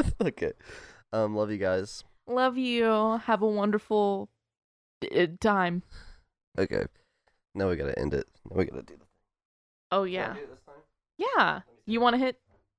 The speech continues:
Speaker 1: What is it?
Speaker 2: Uh, <laughs> it, it's, <laughs> it's not that one right there. No, one more.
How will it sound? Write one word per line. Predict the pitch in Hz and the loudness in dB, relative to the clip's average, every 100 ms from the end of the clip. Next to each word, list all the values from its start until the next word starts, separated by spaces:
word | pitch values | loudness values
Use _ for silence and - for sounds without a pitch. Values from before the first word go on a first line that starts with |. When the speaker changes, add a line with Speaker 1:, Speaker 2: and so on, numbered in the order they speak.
| _ _ | _ _
Speaker 1:
What | _ 131 _ | _ -20 _
is | |
it? | _ _ _ _ _ _ _ - | _ _ _ _ _ _ _ -2
Speaker 2:
Uh, | 208 196 185 180 185 202 _ _ _ _ _ _ _ _ _ _ _ - | 0 2 0 -2 -6 -10 _ _ _ _ _ _ _ _ _ _ _ -4
<laughs> | |
it, | 262 403 - _ - | 2 2 2 _ 6
it's, | 262 262 | 6 6
<laughs> | - | 0
it's | - 370 - 226 - | 2 2 2 -2 0
not | 269 403 | 0 2
that | 254 240 | 2 2
one | 269 262 302 - _ - | 0 -2 -4 -12 _ 0
right | 233 214 | 2 2
there. | 233 226 233 - _ _ _ _ | 2 0 -2 -8 _ _ _ _
No, | 196 208 285 - | -2 0 2 2
one | 214 240 | 0 2
more. | 269 247 226 | 2 2 0